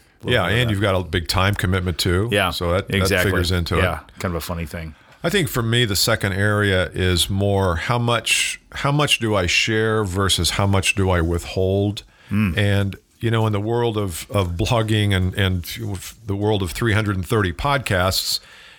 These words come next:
Speaker 2: it becomes pretty easy to say, "Well, geez, if somebody wants plenty of information on what we do, it's out there."
Speaker 1: Right,
Speaker 2: So,
Speaker 1: right.
Speaker 2: um,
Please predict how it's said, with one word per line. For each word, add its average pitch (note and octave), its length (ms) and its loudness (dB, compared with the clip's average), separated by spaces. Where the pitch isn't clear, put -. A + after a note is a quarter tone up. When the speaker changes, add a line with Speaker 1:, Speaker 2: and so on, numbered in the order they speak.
Speaker 2:
it A#2 120 0
becomes A#2 460 0
pretty B2+ 260 -2
easy A2+ 300 0
to F#2+ 80 -2
say, G#2+ 240 0
"Well, F#2+ 180 0
geez, G2 340 0
if F2 120 -2
somebody C#3+ 300 0
wants G#2 280 2
plenty A2 220 0
of F2+ 100 2
information F#2+ 560 0
on F2 240 2
what F2+ 180 0
we F2 140 -2
do, F2 520 -2
it's G#2 180 -2
out G2 240 0
there." D2 260 -6
Speaker 1:
Right, G2+ 280 0
Speaker 2:
So, G#2 140 -2
Speaker 1:
right. G#2 340 0
Speaker 2:
um, F#2 120 0